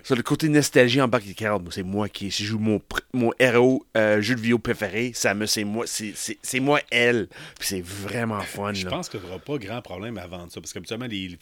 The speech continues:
Speaker 2: fans de Nintendo, c'est des fans finis de Nintendo.
Speaker 1: Oui, mais Metroid,
Speaker 2: Sauf que
Speaker 1: là, ça
Speaker 2: des
Speaker 1: sort
Speaker 2: fois,
Speaker 1: pas souvent, là.
Speaker 2: des
Speaker 1: Metroid,
Speaker 2: fois,
Speaker 1: là.
Speaker 2: ah, plus que tu le penses. Mais
Speaker 1: Ouais,
Speaker 2: il
Speaker 1: mais dans les fois, il y a de, dans, quelqu'un a joué Metroid, c'est quand ? C'est ça la chose.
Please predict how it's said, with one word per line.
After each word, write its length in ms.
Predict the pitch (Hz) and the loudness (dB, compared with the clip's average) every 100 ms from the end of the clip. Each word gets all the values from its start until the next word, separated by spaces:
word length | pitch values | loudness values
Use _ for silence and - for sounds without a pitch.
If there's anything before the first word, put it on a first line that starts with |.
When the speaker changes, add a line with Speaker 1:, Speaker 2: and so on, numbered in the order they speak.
| - | -4
Speaker 2:
fans 80 | |
de 380 | 143 127 107 98 104 | -2 -2 -2 -6 -8
Nintendo, 420 | 104 92 92 101 | -10 -10 -10 -12
c'est 140 | 107 82 | -12 -14
des 120 | 82 | -14
fans 180 | - 92 95 | -14 -16 -14
finis 200 | - 95 | -14 -14
de 60 | 95 | -12
Nintendo. 260 | 92 - 131 | -12 0 4
Speaker 1:
Oui, 120 | 202 | 6
mais 140 | 160 | 6
Metroid, 420 | 131 135 - 165 | 6 4 4 4
Speaker 2:
Sauf 80 | 220 | 4
que 40 | 180 | 4
Speaker 1:
là, 40 | |
ça 120 | 131 160 | 2 0
Speaker 2:
des 40 | |
Speaker 1:
sort 120 | 180 | 0
Speaker 2:
fois, 80 | 135 | 0
Speaker 1:
pas 60 | 185 | -2
souvent, 360 | - 165 208 170 | -2 -2 -2 -2
là. 160 | 113 98 | -6 -8
Speaker 2:
des 100 | 104 | -2
Speaker 1:
Metroid, 320 | 147 - 202 | -2 0 0
Speaker 2:
fois, 80 | 262 226 180 190 | 0 -2 -2 -2
Speaker 1:
là. 80 | 185 | -2
Speaker 2:
ah, 60 | 170 | -4
plus 220 | 135 113 | -6 -8
que 100 | 180 | -10
tu 120 | 151 | -10
le 60 | 165 | -8
penses. 320 | 208 156 - - - - | -8 -8 -12 -20 -16 -2
Mais 240 | 107 110 139 | -2 0 2
Speaker 1:
Ouais, 140 | 208 | 4
Speaker 2:
il 60 | 190 | 6
Speaker 1:
mais 200 | 120 110 | 4 2
dans 140 | 101 151 | 4 6
les 120 | 147 | 6
fois, 140 | 196 | 6
il 80 | 180 | 6
y 40 | 123 | 6
a 40 | |
de, 140 | 110 113 | 6 4
dans, 180 | 113 - - | 4 0 -4
quelqu'un 240 | 120 156 | -2 2
a 60 | 139 | 2
joué 220 | 113 123 | 4 4
Metroid, 320 | 113 104 127 | 4 4 2
c'est 180 | - 92 | 0 -6
quand ? 260 | - 95 92 _ | -6 -8 -8 _
C'est 140 | - | -8
ça 60 | 113 | -2
la 40 | |
chose. 500 | 135 - 123 104 - | -2 -2 -4 -8 -20